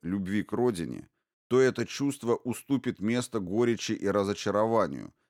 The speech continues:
как только сторонники «Единой России» во имя сохранения этого единства пойдут на слишком большой компромисс с другими национальностями или даже с левым движением в среде этих национальностей.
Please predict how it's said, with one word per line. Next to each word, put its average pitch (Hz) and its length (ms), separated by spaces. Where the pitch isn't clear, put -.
как 76 200
только 98 280
сторонники 101 640
«Единой 92 520
России» 92 560
во 87 180
имя 92 200
сохранения 98 760
этого 85 360
единства 101 760
пойдут 117 440
на 117 100
слишком 120 480
большой 98 400
компромисс 98 680
с 85 160
другими 95 420
национальностями 92 1040
или 90 160
даже 107 360
с - 120
левым 98 420
движением 90 680
в - 60
среде 87 460
этих 78 440
национальностей. 80 960